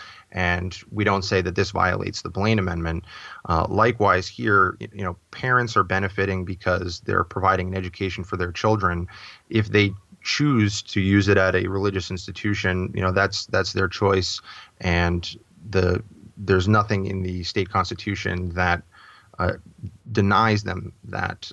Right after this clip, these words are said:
that right. The, the law has to be neutral among religions, and it has to be neutral even between religion and non-religion. Uh, but the Blaine Amendment, uh, this judge ruled, does not,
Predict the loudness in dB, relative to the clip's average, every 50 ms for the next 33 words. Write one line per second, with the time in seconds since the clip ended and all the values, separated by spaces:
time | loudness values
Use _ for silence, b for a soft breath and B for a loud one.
0 | -12 -4 0 0 0 0 2 2 2 2 2 -2 -8 B B B B B B -18
1 | -10 -6 -4 -4 -4 -4 -6 -10 -12 _ _ _ -8 -6 -4 0 2 4 4 6
2 | 4 4 2 2 2 0 0 -2 -8 -10 -10 -8 -6 -6 -6 -6 -6 -6 -8 -10
3 | B B B B B B B B -10 -4 0 2 2 4 2 2 2 4 4 4
4 | 2 -2 -2 0 2 2 4 4 2 2 2 2 2 0 0 0 -2 -2 -2 -2
5 | -2 -4 -4 -2 -2 -2 0 0 0 0 -2 -6 -4 -2 -2 0 2 2 2 2
6 | 2 0 2 2 2 2 2 2 0 -2 -4 -2 0 0 2 2 2 2 4 6
7 | 6 4 6 4 4 4 4 4 4 4 4 6 6 4 4 4 2 0 0 -2
8 | -2 -2 -2 -4 -4 B B B B B B B 0 2 2 2 2 2 2 2
9 | 2 2 0 -6 -12 -14 -12 -14 -14 -14 -14 _ -6 -4 -2 -2 -2 -2 -2 2
10 | 2 4 4 4 4 4 4 4 2 2 0 0 -2 -4 -6 -10 -14 -8 -6 -4
11 | -2 2 2 0 0 0 2 2 4 4 2 0 -2 -2 0 0 0 -2 -4 -6
12 | -4 0 2 2 2 2 2 2 4 4 4 2 2 0 -4 -10